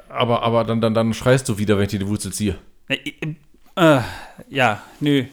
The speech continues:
Speaker 2: Also Wurzeln ziehen, da verwechselst du dann wieder irgendwas. Das ist wahr, ja. Ja, also ihr könnt euch ungefähr denken, wenn wir Folge achtundneunzig haben, ne, welche Minute wir hier haben. Das, äh, wenn nicht, dann hört euch die vier, siebenundneunzig vorherigen Folgen an, dann könnt ihr ungefähr erahnen, bei welcher Minute wir aktuell sind.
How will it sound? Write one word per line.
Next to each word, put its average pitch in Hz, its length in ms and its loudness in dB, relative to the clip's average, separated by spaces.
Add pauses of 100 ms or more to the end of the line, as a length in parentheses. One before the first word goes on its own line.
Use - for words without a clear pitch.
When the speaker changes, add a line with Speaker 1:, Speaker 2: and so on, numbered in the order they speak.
Speaker 2:
Also 143 320 -2
Wurzeln 143 340 2
ziehen, 131 720 0 (160)
da 135 80 0
verwechselst 123 560 -6
du 117 60 -4
dann 110 180 -6
wieder 107 160 -6
irgendwas. 104 460 -10
Das 117 180 -8
ist 110 120 -10
wahr, 85 200 -8
ja. 82 180 -12 (1600)
Ja, 127 200 4 (540)
also 170 160 0
ihr 151 160 -2
könnt 165 280 -2
euch 135 120 0
ungefähr 139 320 0
denken, 120 340 -4
wenn 123 120 2
wir 123 100 2
Folge 110 300 -2
achtundneunzig 107 560 -6
haben, 107 220 -2
ne, 147 160 2
welche 127 240 2
Minute 127 360 2
wir 123 100 0
hier 117 220 2
haben. 107 440 0 (160)
Das, - 340 -4
äh, 104 420 -2
wenn 113 380 -2
nicht, 214 260 4
dann 160 120 6
hört 147 160 4
euch 147 100 0
die 139 220 2
vier, 208 440 0
siebenundneunzig 180 840 0
vorherigen 143 560 0
Folgen 175 400 0
an, 165 140 -2
dann 165 120 -6
könnt 170 300 -8
ihr 160 120 -6
ungefähr 175 540 0
erahnen, 127 400 -2
bei 123 140 -2
welcher 120 260 -4
Minute 147 460 -2
wir 123 120 4
aktuell 117 560 0
sind. 190 380 -2